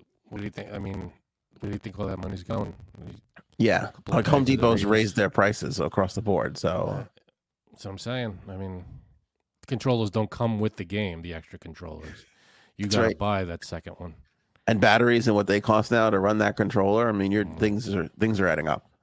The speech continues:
Speaker 1: Uh, it's just, I can't, I mean, I feel really terrible for these people that are in this thing. But, I mean, this guy lucked out. The guy that didn't go on this thing, I mean, he, he what?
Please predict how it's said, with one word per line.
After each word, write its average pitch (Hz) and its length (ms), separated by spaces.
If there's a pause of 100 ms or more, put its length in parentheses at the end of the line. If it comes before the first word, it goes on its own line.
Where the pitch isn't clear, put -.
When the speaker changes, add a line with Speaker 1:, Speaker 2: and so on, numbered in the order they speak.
(200)
Speaker 1:
Uh, 101 240 (640)
it's 113 240
just, 123 240
I 123 220
can't, - 220 (380)
I - 80
mean, 120 140
I 127 80
feel 127 340 (100)
really 120 460
terrible 101 480
for 87 140
these 90 160
people 98 340
that 87 120
are 92 100
in 92 100
this 90 140
thing. 87 260 (1500)
But, - 240
I 104 80
mean, 101 260
this 104 160
guy 107 200
lucked 98 300
out. 90 340
The 98 80
guy 101 200
that 95 180
didn't 104 200
go 98 180
on 101 200
this 110 120
thing, 120 180
I 110 60
mean, 113 160
he, 120 140
he 139 120
what? 139 240